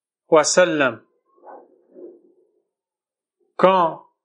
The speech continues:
en enseignant à ses compagnons, il leur dit, dans le hadith rapporté par l'imam Muslim et par l'imam al-Bukhari et Muslim d'après Abu Huraira, radiyallahu anhu,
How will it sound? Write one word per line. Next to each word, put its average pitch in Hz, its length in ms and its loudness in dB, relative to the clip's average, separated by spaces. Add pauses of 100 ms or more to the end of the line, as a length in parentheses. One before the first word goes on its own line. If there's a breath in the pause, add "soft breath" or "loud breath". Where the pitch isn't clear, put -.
(1900)
en 165 180 2
enseignant 185 480 0
à 170 100 0
ses 165 220 -2
compagnons, 175 580 0
il 180 220 -4
leur 147 220 2
dit, 143 300 -8 (760)
dans 147 80 -4
le 139 80 2
hadith 175 360 -2
rapporté 180 460 0
par 170 180 2
l'imam 165 280 0
Muslim 185 560 -4
et 180 260 0
par 147 180 0
l'imam 170 240 2
al-Bukhari 160 460 0
et 170 60 0
Muslim 180 380 -4
d'après 156 260 2
Abu 175 180 2
Huraira, 165 720 0
radiyallahu 156 680 2
anhu, 131 200 0